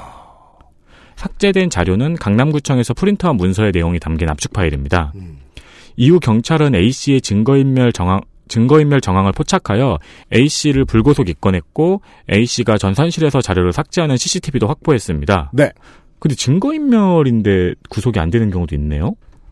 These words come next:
Speaker 1: 그러나 여선웅 강남구의원과 노컷뉴스는 이 증거인멸의 현장에 신현희 구청장이 서버실에 같이 있는 장면을 찍은 씨씨티비 영상이 있다고 밝힙니다.
Speaker 2: 음.
Speaker 1: 그리고 경찰이 이를 알고도 밝히지 않고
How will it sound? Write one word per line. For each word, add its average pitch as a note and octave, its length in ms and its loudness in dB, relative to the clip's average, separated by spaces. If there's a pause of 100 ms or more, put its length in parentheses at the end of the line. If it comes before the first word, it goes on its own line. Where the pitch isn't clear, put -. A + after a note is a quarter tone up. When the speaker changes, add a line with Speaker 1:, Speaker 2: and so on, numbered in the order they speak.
(360)
Speaker 1:
그러나 D#3+ 400 2
여선웅 F#3+ 460 2
강남구의원과 A2 760 2
노컷뉴스는 A#2 920 -2
이 G2 160 -2
증거인멸의 D3+ 760 0
현장에 E3 540 -2
신현희 A#3+ 380 0
구청장이 B2+ 480 0
서버실에 F#3 400 0
같이 G2+ 320 -2
있는 G#2 200 0
장면을 F2+ 320 -2
찍은 F#2+ 220 -4
씨씨티비 F3 460 -4
영상이 F2+ 380 -2
있다고 F#2+ 340 -2
밝힙니다. D2+ 640 -6 (140)
Speaker 2:
음. G2 180 -20 (500)
Speaker 1:
그리고 C3 240 2
경찰이 B2 560 2
이를 A#2 180 4
알고도 G2 380 2
밝히지 A#2+ 480 -2
않고 F2+ 460 -2